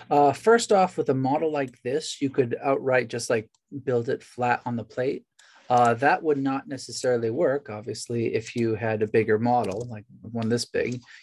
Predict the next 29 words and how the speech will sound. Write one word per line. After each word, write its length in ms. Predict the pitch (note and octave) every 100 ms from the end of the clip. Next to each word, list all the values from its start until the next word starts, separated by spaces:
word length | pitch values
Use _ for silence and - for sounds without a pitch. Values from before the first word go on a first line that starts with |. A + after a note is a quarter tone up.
| -
you 60 |
can 260 | B2 A#2+ A#2+
outright 400 | D3 C3 B2+ A2
not 300 | A#2 B2+ B2+
use 260 | - B2 A2+
that 220 | G#2+ -
strategy. 580 | - A2 G2+ G2+ A2+ C3 _ _ - - -
But 120 | D3+
even 300 | G3 G3+ G#3+
if 140 | F#3+
it 160 | D3 A#2+
does 360 | F#3+ A3 G#3+
fit 320 | - - A#2 -
on 180 | B2+ A2+
the 60 | A2
plate, 380 | - G#2 - - _ _ - - -
um, 400 | C3 C3 B2+ B2
there's 500 | C3+ C3+ C3 B2+ -
a 100 | D3
good 300 | C3 E3 D3+
reason 400 | D3+ D3+ D3+ C3+
why 160 | B2 A#2+
you 180 | A#2
wouldn't 280 | A#2+ E3+ C3+
wanna 240 | A#2+ A2+ A2
do 160 | A2+
that 300 | G#2 A2 B2 -
is 220 | A#2+ A2+
because 580 | - A#2+ G#2+ G#2+ G#2+